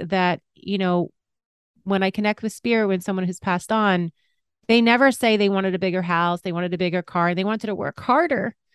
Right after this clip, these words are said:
They say that they wanted to love more and they missed their family and they wanted to maybe be there more.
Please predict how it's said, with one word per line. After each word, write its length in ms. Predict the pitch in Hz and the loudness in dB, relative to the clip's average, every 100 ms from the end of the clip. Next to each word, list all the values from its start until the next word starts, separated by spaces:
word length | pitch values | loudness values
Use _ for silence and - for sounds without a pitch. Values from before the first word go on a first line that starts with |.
| _ _ _ _ _ | _ _ _ _ _
They 460 | 190 226 220 220 214 | 2 4 6 6 2
say 460 | - 240 240 240 | 0 2 4 4
that 220 | 208 196 214 | 4 0 0
they 100 | 202 | 0
wanted 280 | 202 196 | 0 -2
to 100 | 208 | -4
love 340 | 190 190 202 190 | 0 2 2 0
more 280 | 175 160 160 | -2 0 -2
and 140 | 175 | -2
they 100 | 180 | -2
missed 220 | 180 - | -4 -6
their 120 | 180 170 | -8 -4
family 420 | 196 196 196 180 | 0 0 2 0
and 100 | 170 | 0
they 140 | 175 | 0
wanted 280 | 175 180 165 | 0 -2 -4
to 80 | 175 | -4
maybe 200 | 170 170 | -2 -2
be 240 | 151 190 | 0 0
there 200 | 190 175 | 2 2
more. 320 | 160 147 - | 0 -4 -6